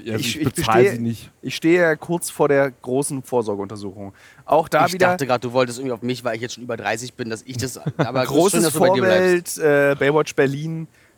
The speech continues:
Speaker 2: äh, auch beim Schwimmen gehört, mich totgelacht über die proktologische Vorsorgeuntersuchung von Schmidti.
Speaker 3: Ja, ja, auch gehört, das hab ich auch
Speaker 2: Das
Speaker 3: gehört, das
Speaker 2: war
Speaker 3: war unglaublich lustig, ja, ja.
Speaker 2: Äh, und da, also bin ich wirklich, ich schwamm dann so durchs Wasser mit meiner
Speaker 3: <laughs>
Speaker 2: engen Badehose und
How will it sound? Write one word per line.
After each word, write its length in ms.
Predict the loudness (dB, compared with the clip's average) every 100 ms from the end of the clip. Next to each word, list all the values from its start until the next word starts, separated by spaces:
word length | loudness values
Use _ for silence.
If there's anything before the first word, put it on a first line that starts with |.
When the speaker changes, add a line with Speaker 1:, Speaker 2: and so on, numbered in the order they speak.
| _ 0
Speaker 2:
äh, 260 | 4 4
auch 200 | 2 2
beim 180 | 2 -2
Schwimmen 280 | -2 -4 2
gehört, 500 | 4 6 4 2 -2
mich 140 | -10
totgelacht 600 | -4 -2 0 2 2 0 -6
über 180 | -6
die 180 | -2 -4
proktologische 640 | -4 -8 -6 -4 -4 -6 -2
Vorsorgeuntersuchung 880 | 0 0 -2 -2 -4 -6 -8 -8
von 240 | -8 -10 -8
Schmidti. 340 | -8 -8 -10 0
Speaker 3:
Ja, 100 | 6
ja, 80 | 8
auch 120 | 6 4
gehört, 340 | 4 6 6
das 80 | 4
hab 80 | 6
ich 60 |
auch 80 | 6
Speaker 2:
Das 80 | 4
Speaker 3:
gehört, 180 | 4 4
das 140 | 4
Speaker 2:
war 180 | 4 2
Speaker 3:
war 60 | 0
unglaublich 320 | 0 0 -4
lustig, 440 | -8 -10 -14 -8
ja, 80 | -2
ja. 240 | 0 -2 -4 -6
Speaker 2:
Äh, 300 | 2 6 6
und 120 | 4 4
da, 140 | 2 0
also 180 | -4 -2
bin 120 | 0 2
ich 80 |
wirklich, 240 | 0 0 -4
ich 280 | -8 -8 -2
schwamm 280 | 0 2
dann 120 | 0 0
so 80 |
durchs 200 | 0 0
Wasser 440 | 0 2 4 2 2
mit 120 | 0
meiner 220 | 0 2 2
Speaker 3:
<laughs> 80 |
Speaker 2:
engen 200 | 2 0
Badehose 600 | 2 2 2 2 2 2
und 160 | 0